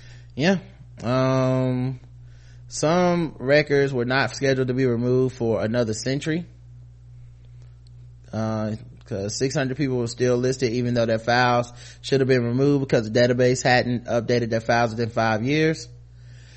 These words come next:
Uh, this became an even bigger problem when auditors found that employers were using Cal Gang illegally as screening, uh, as a screening tool for recruitment.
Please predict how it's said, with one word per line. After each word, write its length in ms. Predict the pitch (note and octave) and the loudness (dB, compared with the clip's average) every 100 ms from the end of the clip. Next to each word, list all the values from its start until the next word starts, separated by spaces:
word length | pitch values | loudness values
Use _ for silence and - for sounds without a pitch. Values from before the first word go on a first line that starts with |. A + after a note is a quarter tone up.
| - - | -20 -8
Uh, 420 | - A2 A2+ A2+ A#2+ | -2 0 2 2 2
this 160 | D3 | 0
became 220 | - D3+ | 2 4
an 60 | D3 | 4
even 180 | C3+ C3 | 2 2
bigger 240 | E3+ E3 | 4 4
problem 400 | D3+ C#3+ C#3 C#3+ | 4 4 4 2
when 140 | C3 A2+ | 0 0
auditors 360 | C3+ C3 C3 | 0 0 -2
found 380 | - B2+ B2+ B2+ | 0 0 2 2
that 180 | A#2+ - | 0 0
employers 720 | A#2 - D#3+ G3 C#3+ C3+ C3 | -4 -2 2 4 6 4 2
were 140 | B2 | -2
using 420 | B2+ F#3+ C4 E3 C#3 | 0 2 2 0 0
Cal 300 | D3 A#2+ B2 | 2 2 2
Gang 420 | A#2+ A#2 A#2+ A#2 | 0 0 -2 -4
illegally 720 | G#2+ A#2+ G3+ A3 B2 A#2 C#3+ - - - - - - | -4 0 0 2 0 0 -4 -8 -20 -20 -20 -6 -2
as 100 | C3+ | -2
screening, 540 | - F#3 F#3 F3+ F3 - B2 | 0 2 2 2 -2 -4 -2
uh, 720 | C#3 C#3 C#3 C#3 C3+ C3 - - - - - | 0 2 2 2 0 -2 -6 -18 -20 -20 -6
as 140 | C3+ C3+ | -4 -4
a 40 | |
screening 320 | - E3+ E3 | 0 0 0
tool 180 | D3 D3 | 0 -2
for 120 | C#3+ | 0
recruitment. 420 | C3 C3 C#3+ G2+ | -2 -2 -4 -4